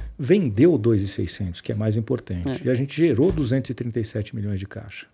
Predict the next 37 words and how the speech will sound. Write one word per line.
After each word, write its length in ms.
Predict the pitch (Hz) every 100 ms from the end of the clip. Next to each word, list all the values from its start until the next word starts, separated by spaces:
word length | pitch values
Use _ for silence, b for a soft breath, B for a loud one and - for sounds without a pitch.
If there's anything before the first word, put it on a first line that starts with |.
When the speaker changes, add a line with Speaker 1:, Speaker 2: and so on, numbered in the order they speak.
| _ _ _ _ _ _
Speaker 1:
Então 160 | _ 294
a 20 |
empresa 320 | 233 123 135
foi 160 | 170 196
muito 280 | 175 180 202
bem. 280 | 117 131 107
Foi 180 | - 127
o 20 |
melhor 300 | 120 147 180
ano 220 | 135 160
da 120 | 147
história 440 | 180 - - 147 139
da 60 | 110
companhia, 400 | 107 117 101 98
dos 100 | -
cinquenta 340 | 117 127 127
e 40 |
nove 320 | 117 113 101 107
anos 120 | 107
que 80 | 110
eu 60 |
fico 180 | - -
falando 360 | 117 104 107 107
toda 280 | 117 107
hora 140 | 107 110
aqui. 220 | 107 143
Foi 140 | 320
o 20 | 196
melhor 340 | 170 233 247
Speaker 2:
<laughs> 20 |
Speaker 1:
ano, 220 | 170 214 - -
de 140 | 160 220
longe, 640 | 160 202 190 104 87 85 - _ _ _ _ -
disparado 800 | 143 - 202 151 131 135 90 101
da 100 | 101
companhia. 540 | - 90 95 85 85 - - _
Tá? 280 | - 101 101